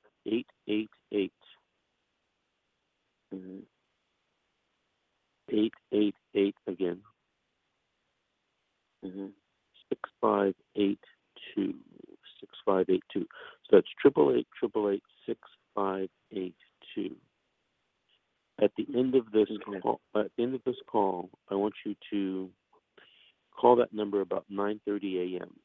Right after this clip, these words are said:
Speaker 1: today.
Speaker 2: Okay.
Speaker 1: My secretary will answer, and then you, I want you to make an appointment to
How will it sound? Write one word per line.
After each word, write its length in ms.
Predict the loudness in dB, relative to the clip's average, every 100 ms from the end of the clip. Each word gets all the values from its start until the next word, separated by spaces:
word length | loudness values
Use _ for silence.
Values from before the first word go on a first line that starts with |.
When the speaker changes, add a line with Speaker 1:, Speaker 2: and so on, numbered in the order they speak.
| _ _ _
Speaker 1:
today. 260 | -8 -8 -8 _ _ _ _ _ -12 -10
Speaker 2:
Okay. 320 | -6 -6 -6 _ _ _ _ _ _ _ _ _ -6
Speaker 1:
My 100 | -4 0
secretary 540 | 0 0 0 2 2
will 180 | 2 -4 -4
answer, 380 | -4 -4 -4 -2
and 100 | -2
then 240 | -4 -6 -10
you, 160 | -10 -2
I 40 | 2
want 200 | 2 2
you 60 | 0
to 60 | 2
make 180 | 0 0
an 80 | -4
appointment 540 | -2 -2 -2 -4
to 60 | -8